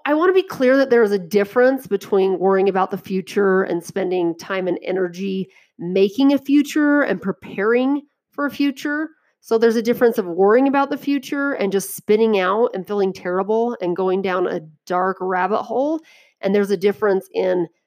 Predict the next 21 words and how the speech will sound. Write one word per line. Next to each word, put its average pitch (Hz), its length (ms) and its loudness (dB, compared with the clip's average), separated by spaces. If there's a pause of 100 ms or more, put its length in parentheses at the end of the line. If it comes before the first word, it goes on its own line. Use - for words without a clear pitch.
spending 180 360 0
time 160 260 -4
thinking 285 380 -4
about 269 220 -2
the 254 80 -6
future, 247 840 -2 (220)
preparing 240 640 0
for 240 180 -6
the 240 120 -2
future, 214 720 -4 (340)
taking 233 500 -4
actions 185 560 -4
now 190 600 -2 (100)
that 185 260 -4
benefit 190 580 0 (160)
your 190 240 -2
future 254 500 -4
self 208 560 -6 (560)
and 175 380 -4
your 180 180 -4
family. - 580 -8